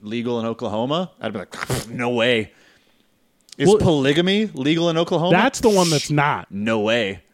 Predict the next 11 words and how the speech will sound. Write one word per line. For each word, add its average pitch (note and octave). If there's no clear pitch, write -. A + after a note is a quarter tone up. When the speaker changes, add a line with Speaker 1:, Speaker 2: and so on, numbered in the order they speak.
Speaker 1:
Like, C#3
how G#3+
did B3
they B3
get A#3+
married? G#3+
Speaker 2:
Well, F3+
br-, F3
hey, D3+
breaking G3
news. E3